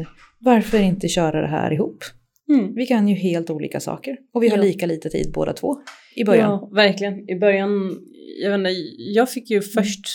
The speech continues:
Speaker 2: faktiskt lösa lite tid.
Speaker 1: Mm.
Speaker 2: Du blev ju satt på projektet på typ tjugo procent
Speaker 1: Ja,
Speaker 2: utöver
Speaker 1: och hade inte
Speaker 2: hundra procent.
Speaker 1: tjugo procent tomt, utan det var, gör det här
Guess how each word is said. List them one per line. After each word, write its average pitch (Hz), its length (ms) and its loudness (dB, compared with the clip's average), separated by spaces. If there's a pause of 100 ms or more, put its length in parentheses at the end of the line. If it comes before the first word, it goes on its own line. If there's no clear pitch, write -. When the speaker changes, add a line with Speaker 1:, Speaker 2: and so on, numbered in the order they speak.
(600)
Speaker 2:
faktiskt 180 340 -4 (140)
lösa 208 360 2
lite 170 220 -4
tid. 165 340 -4 (600)
Speaker 1:
Mm. 190 180 -2
Speaker 2:
Du 214 80 0
blev 220 180 4
ju 202 60 2
satt 208 280 -2
på 190 60 -8
projektet 185 680 -4
på 180 80 -4
typ 175 220 -6
tjugo 180 320 0
procent 196 480 0
Speaker 1:
Ja, 202 240 -2
Speaker 2:
utöver 202 420 0
Speaker 1:
och 254 60 0
hade 277 280 6
inte 254 180 6
Speaker 2:
hundra - 20 2
procent. 240 360 0
Speaker 1:
tjugo 180 100 -2
procent 175 580 -6
tomt, 196 460 -2
utan 185 420 -2
det 190 100 0
var, 180 320 0
gör 214 440 -2
det 220 80 0
här 165 300 -2